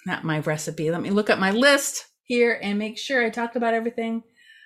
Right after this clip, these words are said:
Um, if I forgot anything, I'll put it down in the description later. But anyways, I wanna thank you, um, because I, I can't do this without you. And this is all for you, wherever you are. Who knows? You may be in Washington right now watching this.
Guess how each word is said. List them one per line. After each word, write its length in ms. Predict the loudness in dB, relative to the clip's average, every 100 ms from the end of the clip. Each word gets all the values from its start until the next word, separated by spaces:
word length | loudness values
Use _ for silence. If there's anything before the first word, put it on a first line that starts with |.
| -18 -4
Um, 220 | -2 -2
if 220 | -4 -2 0
I 100 | -2
forgot 340 | 0 0 2
anything, 320 | 0 -2 -4
I'll 80 | -4
put 140 | -4
it 100 | -4
down 220 | -2 -4 -4
in 60 |
the 40 | -6
description 460 | -8 -8 -4 0
later. 380 | 2 2 2 -2 -12 _ -20 -12 2
But 220 | 2 4
anyways, 480 | 6 8 6 4 0 _ -4
I 60 | 0
wanna 220 | 0 -2
thank 400 | -2 0 0 -2
you, 340 | -2 0 -2 -6 _ _ -20 _
um, 340 | -2 0 -2 -4
because 600 | -6 -4 -2 -2 -4 -6 0
I, 380 | 4 4 2 -4
I 100 | -4
can't 260 | -2 0 0
do 120 | 2
this 240 | 2 0 -4
without 400 | -4 -2 -2 -2
you. 180 | -2
And 220 | -2 0 0
this 180 | 2
is 160 | 0 -2 0
all 240 | 0 0
for 300 | -2 -2 0
you, 360 | 0 -4 -10 -18 _ _ _ _ -8
wherever 420 | 2 4 6 4
you 200 | 2 0
are. 160 | -4
Who 160 | -2 0
knows? 200 | 2 2
You 60 | 2
may 120 | 2
be 140 | 2
in 180 | 2 2
Washington 560 | 2 0 -2 -8 -10 -12
right 180 | -12
now 160 | -10 -10
watching 320 | -10 -12 -14
this. 280 | -14 -16 -18